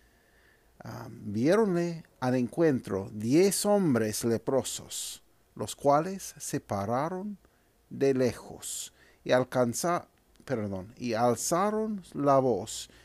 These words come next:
diciendo: 'Jesús, Maestro, ten misericordia de nosotros.' Y como él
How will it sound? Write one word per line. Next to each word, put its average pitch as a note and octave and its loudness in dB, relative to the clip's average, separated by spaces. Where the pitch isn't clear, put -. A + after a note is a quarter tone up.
diciendo: D3+ 2
'Jesús, C#3 -4
Maestro, D3+ -2
ten G3 2
misericordia D3 0
de A2+ 2
nosotros.' - -10
Y C3+ -6
como G3+ -2
él B2+ 4